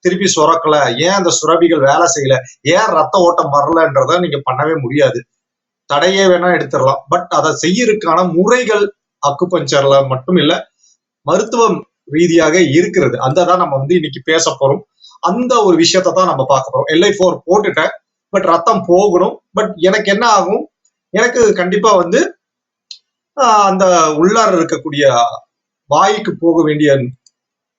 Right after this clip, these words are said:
நல்லது கெட்டது தங்காம நல்லது போக வேண்டும் அப்படின்னா, வாய்க்குள்ளார இந்த பகுதியில எல்லாம் தேக்கம். ஏன்னா நீங்க வாயை மட்டும்தான், பல்ல இருக்கிறத மட்டும் கிளீன் பண்ணுவீங்க, இங்க எல்லாம் தேங்கி இருக்கும் இல்லையா, அந்த ஃபேட்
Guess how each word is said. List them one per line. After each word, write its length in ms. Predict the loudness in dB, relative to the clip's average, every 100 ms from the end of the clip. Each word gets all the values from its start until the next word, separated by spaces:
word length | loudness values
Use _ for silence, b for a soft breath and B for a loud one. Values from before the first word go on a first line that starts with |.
| _ _ _ _ _ _ _
நல்லது 520 | -2 0 2 2 2 2 0 -10 _ -4
கெட்டது 480 | -4 0 2 4 2 0 -6 -20 -20 -6
தங்காம 520 | -2 0 2 2 0 -2
நல்லது 380 | 2 2 2 2
போக 240 | 2 4 2
வேண்டும் 300 | 0 -2 -2
அப்படின்னா, 280 | -2 0 2
வாய்க்குள்ளார 680 | 2 4 2 -2 0 2 2 2 0 B -6
இந்த 220 | -2 0
பகுதியில 520 | -2 0 4 4 4
எல்லாம் 280 | 2 2 0
தேக்கம். 320 | -2 -2 -2
ஏன்னா 160 | -2 -2
நீங்க 200 | -2 -2 0
வாயை 260 | 2 2 0
மட்டும்தான், 440 | -2 -2 -2 -2 B B _ -4
பல்ல 240 | 0 2 2
இருக்கிறத 300 | 0 -2 -2
மட்டும் 260 | -2 -4 -4
கிளீன் 220 | -4 -4
பண்ணுவீங்க, 260 | -6 -4 -4
இங்க 140 | -2
எல்லாம் 280 | -2 -2 -2
தேங்கி 300 | -4 -2 -2
இருக்கும் 240 | -2 -2
இல்லையா, 180 | 0 -2 -4 _ _ -4
அந்த 120 | -2
ஃபேட் 320 | 0 -2 -4